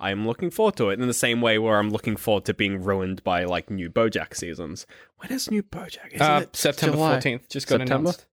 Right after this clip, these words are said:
Speaker 1: Okay, cool.
Speaker 2: today. Yeah.
Speaker 1: <sighs> That'll be soon.
Speaker 2: It's, it's
Speaker 1: Um,
Speaker 2: really soon, and I'm not ready.
Speaker 1: <laughs> Um, and it's, yeah, so it's like, it's sort of like a,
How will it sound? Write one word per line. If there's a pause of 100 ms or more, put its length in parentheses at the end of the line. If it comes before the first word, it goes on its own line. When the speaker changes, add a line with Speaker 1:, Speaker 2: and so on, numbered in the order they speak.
Speaker 1:
Okay,
cool.
Speaker 2:
today. (600)
Yeah. (560)
Speaker 1:
<sighs>
That'll
be
soon. (200)
Speaker 2:
It's,
it's
Speaker 1:
Um,
Speaker 2:
really
soon,
and
I'm (120)
not
ready.
Speaker 1:
<laughs>
Um, (340)
and
it's,
yeah,
so
it's
like,
it's
sort
of
like
a,